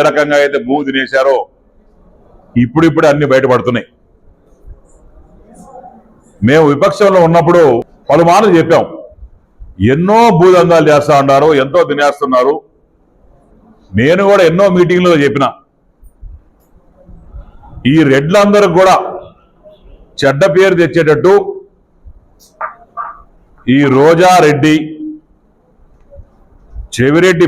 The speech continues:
భాస్కర్ రెడ్డి, మరి పెద్దిరెడ్డి రామచంద్రారెడ్డి, వీళ్ళందరూ కూడా చిత్తూరు జిల్లాలో మరి భూ బకాసురులాగా తయారయ్యి ఇష్టం ఉన్నట్టు తింటూ ఉన్నారని చెప్పి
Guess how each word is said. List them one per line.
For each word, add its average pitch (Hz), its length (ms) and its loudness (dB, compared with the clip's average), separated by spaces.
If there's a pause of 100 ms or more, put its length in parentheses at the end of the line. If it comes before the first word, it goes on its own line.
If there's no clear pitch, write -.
భాస్కర్ 147 460 0
రెడ్డి, 139 260 0 (2500)
మరి 147 180 0 (120)
పెద్దిరెడ్డి 160 400 0 (100)
రామచంద్రారెడ్డి, 143 800 0 (1200)
వీళ్ళందరూ 127 500 0 (100)
కూడా 180 180 4 (1080)
చిత్తూరు 170 420 0
జిల్లాలో 165 400 2 (2250)
మరి 135 140 0 (100)
భూ 127 100 0 (120)
బకాసురులాగా 165 680 2
తయారయ్యి 147 440 2
ఇష్టం - 220 -2
ఉన్నట్టు 151 200 2
తింటూ 135 220 -2
ఉన్నారని 127 360 2
చెప్పి 135 200 -2